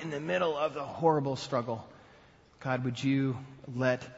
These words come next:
your grace and your mercy flow onto those who are in that place? And for those of us who are kind of halfway in between, like Chrissy was, I pray that you would minister them and continue to give them vision for the fruit that you will show through their, their past and through their hurt. Give us the courage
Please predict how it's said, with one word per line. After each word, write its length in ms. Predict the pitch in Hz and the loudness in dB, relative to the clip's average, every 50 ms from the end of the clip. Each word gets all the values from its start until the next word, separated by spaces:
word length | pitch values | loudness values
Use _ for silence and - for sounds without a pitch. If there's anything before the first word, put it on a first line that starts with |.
| - - - - - - | -20 -20 -20 -18 -10 -6
your 200 | 123 113 110 110 | -4 -4 -4 -4
grace 460 | 113 117 123 131 127 127 127 - - | -6 -4 0 0 2 2 0 -2 -4
and 100 | 127 117 | -4 -4
your 80 | 113 113 | -2 -2
mercy 340 | 117 117 117 113 - 113 | -2 -2 -4 -4 -6 -8
flow 440 | 107 - - - 123 113 110 110 104 | -8 -8 -6 -2 0 0 0 0 -2
onto 260 | 107 110 110 - 120 | -2 -4 -6 -6 -6
those 300 | 107 113 110 110 110 - | -4 -2 -2 -2 -4 -4
who 100 | - 117 | -6 -6
are 40 | 110 | -6
in 60 | 104 107 | -6 -4
that 160 | 110 110 107 | -6 -6 -8
place? 420 | - - 120 113 110 107 - - - | -8 -6 -6 -6 -6 -8 -10 -10 -10
And 100 | 117 - | -10 -4
for 100 | - 151 | -2 4
those 220 | 151 156 160 147 147 | 6 6 6 6 4
of 60 | 151 | 2
us 160 | 151 147 - | 2 2 2
who 80 | - 143 | 0 0
are 60 | 135 | 0
kind 200 | - - 151 139 | 2 2 0 2
of 60 | - | 2
halfway 440 | - 139 139 135 - - 151 139 135 | 2 2 0 0 0 -2 -2 -2 0
in 80 | 135 | 0
between, 340 | 135 135 - - 151 143 135 | -2 -2 -2 -2 -4 -2 -2
like 140 | 135 127 127 | -2 -4 -2
Chrissy 280 | - 147 135 - 135 123 | -2 -2 -2 -2 -4 -4
was, 340 | 120 113 110 107 - - - - - - - - - - - - - - - | -4 -4 -6 -6 -10 -14 -18 -20 -20 -20 -20 -20 -20 -20 -20 -20 -20 -12 -8
I 60 | 127 | -8
pray 220 | - - 151 143 139 | -2 2 4 4 4
that 80 | 131 | 4
you 120 | 131 127 131 | 4 4 2
would 120 | 127 113 | 0 2
minister 440 | 123 123 127 131 131 123 - - 120 | 2 2 2 2 0 -2 -2 -4 -4
them 320 | 104 113 113 110 110 110 | -2 -2 -2 -2 -2 -2
and 120 | 110 113 110 | -4 -4 -4
continue 440 | - 127 117 - - 156 156 151 139 | -4 -6 -4 0 0 2 2 4 2
to 100 | 139 120 - - - - - - | 0 -2 -6 -10 -16 -16 -8 4
give 240 | - 202 190 170 156 | 8 8 8 8 6
them 180 | 170 160 151 | 4 4 4
vision 340 | 127 127 151 139 127 147 135 | 4 4 4 4 4 0 -2
for 140 | 123 - 127 | -2 -4 -6
the 80 | 123 117 | -6 -6
fruit 320 | - - 156 151 139 143 | -4 2 4 4 4 4
that 100 | 147 120 | 2 2
you 140 | 147 135 123 | 2 0 0
will 100 | 127 131 | 0 -2
show 380 | - - - 139 131 131 127 | -2 2 2 4 4 4 2
through 260 | 127 131 - - 120 113 | 0 -2 -4 -4 -2 0
their, 160 | 113 113 101 | 0 -2 -2
their 220 | - 123 120 117 | 0 0 -2 0
past 500 | - - - 123 120 117 113 110 - - | -2 -2 -6 -4 -4 -4 -6 -6 -8 -10
and 140 | - 117 - | -10 -10 -8
through 140 | - 127 117 | -8 -6 -4
their 140 | 120 117 113 | -4 -4 -4
hurt. 340 | - 123 120 123 120 - - - - - - - - - - - - _ - _ _ - - _ - - - | -4 -4 -4 -6 -6 -12 -18 -20 -20 -20 -20 -20 -20 -20 -20 -20 -20 _ -20 _ _ -20 -20 _ -14 -2 4
Give 160 | 156 170 160 | 6 6 6
us 140 | 170 - - | 6 2 2
the 80 | 143 | -2
courage 540 | - - - - 156 147 143 135 120 110 - | -2 -2 -2 0 2 4 4 2 2 -2 -8